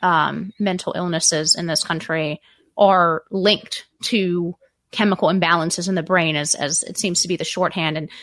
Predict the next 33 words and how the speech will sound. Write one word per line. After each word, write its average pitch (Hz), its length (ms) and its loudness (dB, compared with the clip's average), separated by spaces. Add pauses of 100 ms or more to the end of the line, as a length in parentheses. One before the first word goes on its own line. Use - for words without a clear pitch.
(220)
um, 208 240 2
my 339 180 6
understanding 233 480 4
is 180 100 0
actually 175 400 -2 (100)
of 185 140 -10
the, 170 160 -4 (120)
the 165 120 2
scientific 214 480 -2
literature 202 420 0
is 147 140 -4
that 151 160 0 (340)
there's 226 320 2
been 240 140 2
some 214 160 0
skepticism 185 520 -2
for 151 140 -4
some 156 220 -6
time 190 460 2
about 170 280 2
whether 175 260 2
at 156 120 -4
least, 180 400 -2 (280)
um, 156 460 0 (880)
whether 185 420 4
there, 175 200 -4 (100)
that 185 260 -4
this 170 220 2
kind 170 180 -4
of 156 80 -8
chemical 165 340 -4
balance 160 420 0
theory, 160 560 -2